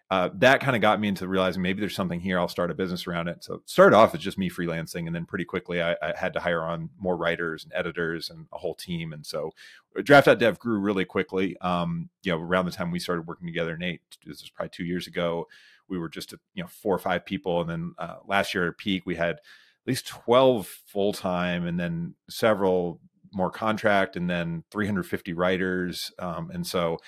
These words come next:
it's been a little down this year, tech being a little slower than it was last year, but it's still, it's been a, a really, like, awesome business to run and just, like, see it grow that quickly. Um, so anyway, I've learned a lot just as I go. <laughs> And, um, honestly, like,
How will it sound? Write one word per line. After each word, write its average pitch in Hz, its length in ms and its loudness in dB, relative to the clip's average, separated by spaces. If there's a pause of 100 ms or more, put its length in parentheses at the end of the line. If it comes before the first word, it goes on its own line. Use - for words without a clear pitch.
(180)
it's - 120 -4
been 220 80 10
a 190 40 8
little 131 220 8
down 110 260 6
this 95 220 -4
year, 90 220 0 (240)
tech - 240 0
being 90 160 -2
a 90 60 -4
little 90 140 -4
slower 92 320 -2
than 85 120 -6
it 87 100 -8
was 87 240 -4
last 87 260 -2
year, 98 120 -2
but 90 160 -2
it's 85 100 -10
still, 98 240 2
it's 90 120 -6
been 98 180 0
a, 92 40 -2
a 90 200 -6
really, 90 420 -2 (100)
like, 82 140 -8 (240)
awesome 87 300 -8
business 85 260 -10
to - 100 -12
run 82 280 -8
and 82 100 -8
just, - 180 -12
like, 82 180 -8 (100)
see - 160 -6
it 87 80 -6
grow 87 180 -4
that 82 160 -8
quickly. 85 500 -8 (400)
Um, 80 300 -4 (140)
so 170 80 10
anyway, 110 280 8 (300)
I've 110 80 4
learned 180 220 8
a 185 40 6
lot 110 520 4
just 123 200 2
as 110 200 2
I 95 100 4
go. 87 440 0
<laughs> - 80 -8
And, 113 360 2
um, 110 340 4
honestly, 127 440 2
like, 104 280 0